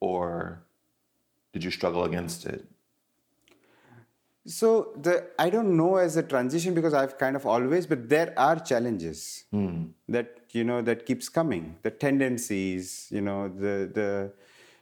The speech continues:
Speaker 2: the emotional cycles or the negativity, or, and we get, we all get, you know, um, gripped by it,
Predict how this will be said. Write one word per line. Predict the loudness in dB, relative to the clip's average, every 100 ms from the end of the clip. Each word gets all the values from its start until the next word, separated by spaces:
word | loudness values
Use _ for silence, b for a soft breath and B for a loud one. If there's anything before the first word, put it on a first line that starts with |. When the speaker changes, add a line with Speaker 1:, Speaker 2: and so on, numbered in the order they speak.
| _
Speaker 2:
the | -4 -4 0
emotional | 2 2 2 0 2 4 2 0
cycles | -4 0 2 2 2 2 2 0
or |
the | 0
negativity, | 2 2 2 0 0 0 2 2
or, | 2
and | 0 0
we | 0
get, | 0 0 0
we | 2
all | 2 2
get, | 2 2 2 -6 -14 -4
you | -2
know, | -2 -4 -6 -12 b b b -6
um, | -2 0 0 0 0 -2 -6
gripped | 0 -2 0 0
by | 0
it, | 2 -2 -4 -10